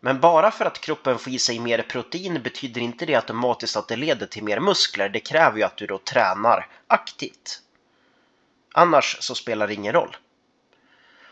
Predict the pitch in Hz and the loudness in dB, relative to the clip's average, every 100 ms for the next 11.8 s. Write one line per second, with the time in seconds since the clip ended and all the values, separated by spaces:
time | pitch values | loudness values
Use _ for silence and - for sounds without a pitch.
0 | _ - 135 - 165 170 131 131 233 170 | _ 2 4 4 6 6 6 2 2 0
1 | 131 113 117 135 117 127 113 107 110 - | -6 -8 -10 -8 -8 -8 -6 -2 -2 -4
2 | 131 127 - 160 131 135 135 - 120 113 | -8 -6 -4 -2 0 -2 -4 -4 -2 2
3 | 143 131 139 190 151 - - - 123 117 | 4 4 4 4 4 0 -10 -8 -6 -6
4 | 113 104 107 - 151 - 139 135 208 180 | -4 -4 -4 0 0 0 -4 -2 4 4
5 | 110 104 98 110 117 120 113 110 - 190 | 4 -2 -4 -8 -6 -4 0 0 -2 -10
6 | 196 147 - 127 - 156 147 175 127 123 | -6 -8 -6 -6 2 2 2 0 -2 -4
7 | - 110 104 104 98 160 - 165 - 220 | -4 -8 -10 -10 -4 -6 -4 -10 -10 -10
8 | - - 151 117 170 - - - - - | -10 -8 -6 -4 -6 -8 -20 -20 -20 -12
9 | - - 139 151 180 120 107 113 170 117 | -8 4 8 8 6 0 -4 -6 -6 -4
10 | 147 - _ 123 147 - 175 147 120 110 | -6 -8 _ -6 -6 -4 -2 0 2 0
11 | 95 123 113 104 92 _ - | -2 -6 -2 -2 -4 _ -16